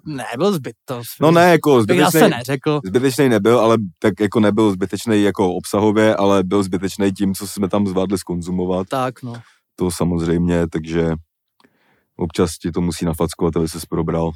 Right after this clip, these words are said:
Speaker 2: To
Speaker 1: Asi
Speaker 2: je taková
Speaker 1: tak.
Speaker 2: moudro do života. A tenhle víkend bude ještě asi náročnější, protože mám dva koncerty dokonce.
Speaker 1: Wow.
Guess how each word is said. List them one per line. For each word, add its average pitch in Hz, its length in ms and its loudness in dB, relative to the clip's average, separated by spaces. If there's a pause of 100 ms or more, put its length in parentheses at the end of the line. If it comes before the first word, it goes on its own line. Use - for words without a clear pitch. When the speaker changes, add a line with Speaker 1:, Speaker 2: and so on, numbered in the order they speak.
(580)
Speaker 2:
To 85 100 -6
Speaker 1:
Asi 80 220 -4
Speaker 2:
je 135 40 -4
taková - 360 -4
Speaker 1:
tak. 85 140 -4
Speaker 2:
moudro 85 320 -4
do 85 140 -4
života. 80 480 -4 (1500)
A - 80 -10
tenhle 90 280 -2
víkend 90 300 -2
bude 87 160 0
ještě 87 220 -2
asi 85 200 -4
náročnější, 87 520 -2
protože 82 260 -6
mám 85 200 -4
dva 80 280 -4
koncerty 78 460 -10
dokonce. 80 520 -12 (200)
Speaker 1:
Wow. 131 340 -2